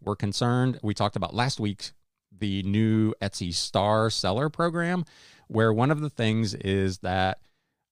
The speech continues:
items require tracking. And one of the big complaints was that a lot of particularly small stuff like stickers and patches and whatever that you might stick in a regular first class envelope and ship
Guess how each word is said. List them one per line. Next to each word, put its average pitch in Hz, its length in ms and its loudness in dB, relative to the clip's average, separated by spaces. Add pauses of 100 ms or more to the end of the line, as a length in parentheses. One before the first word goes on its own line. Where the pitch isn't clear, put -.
items 101 440 0
require 85 560 -4
tracking. 101 640 -4 (920)
And 104 300 -2
one 117 220 2
of 143 80 0
the 147 60 2
big 131 140 0
complaints 90 600 -6
was 87 520 -4
that 95 120 -2
a 95 60 -2
lot 165 240 4
of - 260 -4
particularly - 380 -6
small 98 320 -2
stuff 101 340 -4
like 85 220 -6
stickers 87 480 -8
and 82 120 -8
patches 87 440 -8
and 87 120 -6
whatever 87 280 -4
that 85 180 -10
you 120 60 -2
might 131 260 -2
stick - 360 -4
in 107 100 -6
a 98 40 -4
regular 98 300 -2
first 95 240 -6
class 87 280 -4
envelope 113 420 -2
and 90 120 -6
ship - 360 -4